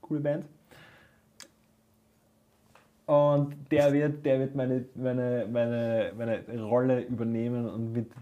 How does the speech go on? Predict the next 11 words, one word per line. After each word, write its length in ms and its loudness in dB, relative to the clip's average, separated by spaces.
dem 240 0
Herrn 340 -2
dann 580 -6
weiter, 680 -4
weiter 300 -10
podcasten. 960 -8
Und 680 4
ich 200 -6
hoffe, 340 0
ihr 220 -2
supportet 580 -10